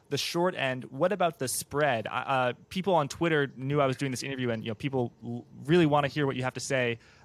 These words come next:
Uh, people are, wanna hear about, now that the yield curve is inverted, uh, what does that, what are you looking at,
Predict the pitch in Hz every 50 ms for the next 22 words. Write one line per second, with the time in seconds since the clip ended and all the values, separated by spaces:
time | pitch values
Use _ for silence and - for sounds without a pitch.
0 | - - 131 131 127 123 123 120 - - 180 165 160 156 151 143 139 131 - 113
1 | - 110 131 127 135 131 135 143 147 143 135 147 147 143 127 123 113 - 127 131
2 | 127 127 123 - - - - _ - 123 139 156 160 160 - 143 131 127 135 156
3 | 165 156 - - - 147 143 135 143 - 135 135 131 131 127 127 117 110 - -
4 | 139 131 123 110 120 143 160 160 139 127 127 120 120 - _ _ _ _ - -
5 | 127 123 123 127 127 123 120 120 120 120 - - - 123 127 127 131 156 175 -
6 | - 165 143 151 143 147 143 170 170 160 143 139 151 165 170 190 196 - 185 180
7 | 180 190 - -